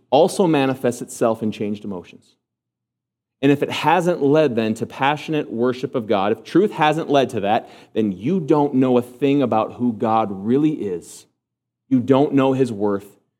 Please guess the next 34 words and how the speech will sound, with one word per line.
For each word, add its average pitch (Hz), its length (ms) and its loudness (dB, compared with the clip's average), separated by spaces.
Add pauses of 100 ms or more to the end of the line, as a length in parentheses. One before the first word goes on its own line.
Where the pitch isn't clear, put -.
(100)
and 101 100 -20
his 104 160 -8
supreme 101 400 -6
value. 92 460 -6 (1300)
You 101 100 -14
have 117 240 -2
to 156 80 -4
have 120 220 -4
both. 101 260 -4 (640)
You 107 80 -12
have 117 320 -2
to 160 80 -4
have 127 180 -2
right 110 400 -2
doctrine 117 640 -2 (260)
plus 139 420 0 (200)
right 123 380 2 (160)
affections, 120 720 -2
which 127 180 0
leads 127 300 0
to 131 160 0
right 113 180 2
emotions. 101 600 -6 (920)
And 107 100 -2
if 98 100 -6
you 113 100 0
don't, 104 480 -2 (420)
it's - 200 -20
not 107 220 -4
worshiping 95 440 -8
God 90 300 -4
as - 200 -10
he 98 100 -10
demands. 87 560 -18